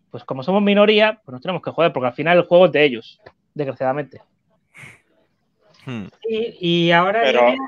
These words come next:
Speaker 3: lo más gracioso, ahora viene lo más gracioso, ahora viene que resulta que vamos a, en el próximo evento vamos a jugar con la lista de T C G.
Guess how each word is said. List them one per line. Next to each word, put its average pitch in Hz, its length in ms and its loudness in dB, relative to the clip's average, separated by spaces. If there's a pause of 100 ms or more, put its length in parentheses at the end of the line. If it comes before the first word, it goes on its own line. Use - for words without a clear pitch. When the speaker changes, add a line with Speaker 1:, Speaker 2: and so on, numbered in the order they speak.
(100)
Speaker 3:
lo 190 140 -10
más 196 160 -4
gracioso, 190 480 -6
ahora 170 160 -4
viene 214 160 -6
lo 214 100 -6
más 185 160 -10
gracioso, 160 440 -8
ahora 160 160 -6
viene 208 260 -10
que 180 420 -4
resulta 170 400 -6
que 185 140 -8
vamos 180 340 -8
a, 175 180 -6
en 156 160 -6
el 156 60 -4
próximo 175 300 -8
evento 202 300 -4
vamos 185 220 -6
a 170 40 -12
jugar 180 260 -8
con 185 240 -8
la 151 320 -4
lista 160 280 -8
de 160 140 -6
T 165 120 -10
C 151 140 -14
G. 156 200 -12